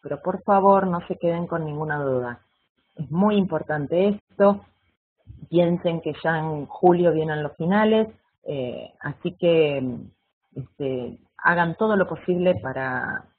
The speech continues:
para poder rendir, presentarse, es muy importante presentarse en, en la mesa de examen final, así no les van quedando materias sueltas.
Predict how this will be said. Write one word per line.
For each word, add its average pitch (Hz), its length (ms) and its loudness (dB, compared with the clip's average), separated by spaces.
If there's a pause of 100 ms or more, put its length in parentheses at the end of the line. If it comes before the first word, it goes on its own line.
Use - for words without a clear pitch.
(220)
para 143 260 -4
poder 156 300 0
rendir, 214 680 0 (260)
presentarse, 185 920 0
es 160 80 -4
muy 170 160 -4
importante 165 480 -4
presentarse 156 600 -6
en, 131 420 -8 (100)
en 139 100 -10
la 131 80 -8
mesa 151 260 -10
de 139 80 -4
examen 139 540 -10
final, 208 540 0 (220)
así - 140 -12
no 156 120 -6
les 135 120 -12
van 143 180 -8
quedando 147 340 -6
materias 139 500 -8 (240)
sueltas. 196 520 0